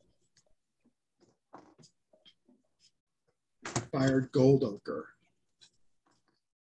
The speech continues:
Mayan red, opera pink.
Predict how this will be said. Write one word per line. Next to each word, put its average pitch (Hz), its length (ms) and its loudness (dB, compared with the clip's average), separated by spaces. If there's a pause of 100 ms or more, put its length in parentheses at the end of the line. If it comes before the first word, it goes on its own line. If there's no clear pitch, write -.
(760)
Mayan 139 520 6
red, 110 280 -12 (3000)
opera 131 360 -8
pink. - 400 0